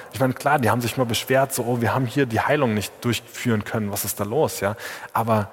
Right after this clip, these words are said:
das ist wirklich eine Bitte, wo wir sagen, „Lehre uns das. Wir sehen das in deinem Leben. Du lebst uns das so authentisch vor. Was ist da los?“ So.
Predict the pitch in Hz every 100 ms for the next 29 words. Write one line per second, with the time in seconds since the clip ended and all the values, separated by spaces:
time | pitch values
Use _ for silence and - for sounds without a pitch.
0 | - - - 123 - 147 131 131 107 104
1 | 95 123 - 110 95 92 87 85 90 120
2 | 123 - - - - 78 - 104 95 113
3 | 175 190 - 123 120 117 107 104 92 92
4 | 92 120 - 120 - 104 - 175 180 165
5 | - 139 117 - - 104 90 104 107 135
6 | - 104 85 - - - - - _ -
7 | -